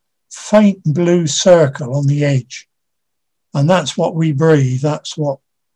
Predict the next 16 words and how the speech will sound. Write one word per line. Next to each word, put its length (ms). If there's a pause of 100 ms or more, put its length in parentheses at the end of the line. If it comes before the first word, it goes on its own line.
(420)
protects 600
us, 160
actually, 540
from 520 (680)
harmful 640
radiation 760
from 220
the 80
sun. 500 (880)
And 160
of 80
course, 300
our 180
planet 540
is 180
covered 480